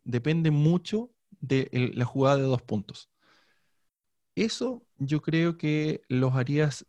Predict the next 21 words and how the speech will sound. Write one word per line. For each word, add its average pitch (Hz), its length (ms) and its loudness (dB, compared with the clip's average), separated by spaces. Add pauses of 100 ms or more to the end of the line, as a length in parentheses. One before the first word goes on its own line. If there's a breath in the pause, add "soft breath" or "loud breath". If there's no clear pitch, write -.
verse 147 340 0
que 143 100 -6
estén 143 220 -2
mucho 143 280 0
mejor 143 440 2
contra 127 380 -2
un 135 180 2
enfrentamiento 135 680 -2
contra 127 240 0
el 123 60 0
Miami 123 340 2
Heat - 420 -6
en 120 240 -4
cam-, 117 320 -4
en 123 140 -6
comparación 117 520 -2
contra 127 280 -4
Philadelphia 117 440 -4
seventy-sixers, 120 640 -6
que - 140 -10
F-, - 240 -14